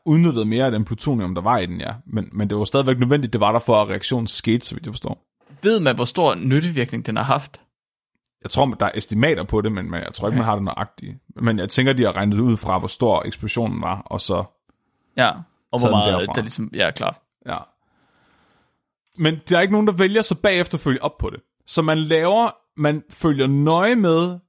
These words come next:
Speaker 1: i Hiroshima og Nagasaki, både fra amerikanerne og englændernes side af, med hvad der sker i folk omkring Ground Zero.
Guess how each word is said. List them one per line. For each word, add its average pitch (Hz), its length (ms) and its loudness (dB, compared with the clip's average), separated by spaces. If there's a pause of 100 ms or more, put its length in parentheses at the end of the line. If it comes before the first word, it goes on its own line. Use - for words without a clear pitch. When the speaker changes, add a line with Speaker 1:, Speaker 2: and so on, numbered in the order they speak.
Speaker 1:
i - 80 -14
Hiroshima 175 680 0 (220)
og 127 180 0
Nagasaki, 123 600 -4 (840)
både 170 180 4
fra 151 160 0
amerikanerne 165 540 0
og 135 120 0
englændernes 151 480 -2
side 165 400 2
af, - 160 -2 (520)
med 139 160 4
hvad 147 140 2
der 123 60 0
sker 147 440 0 (120)
i 143 80 -2
folk 147 440 0 (100)
omkring 135 540 -4 (800)
Ground 120 200 0
Zero. 120 480 0